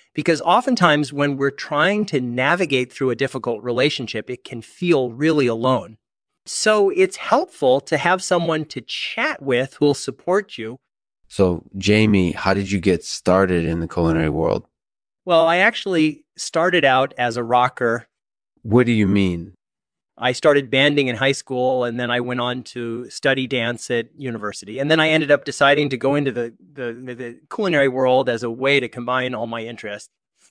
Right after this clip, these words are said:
Speaker 2: That's really interesting. And so what inspired you to make the switch to the culinary world?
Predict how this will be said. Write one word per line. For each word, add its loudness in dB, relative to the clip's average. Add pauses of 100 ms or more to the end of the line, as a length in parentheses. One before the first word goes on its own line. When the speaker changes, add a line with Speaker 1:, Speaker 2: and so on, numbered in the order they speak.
(140)
Speaker 2:
That's -6
really -2
interesting. -8 (180)
And -2
so 4
what 4
inspired 2
you 2
to 2
make -2
the -6
switch 0
to -2
the -4
culinary 2
world? 4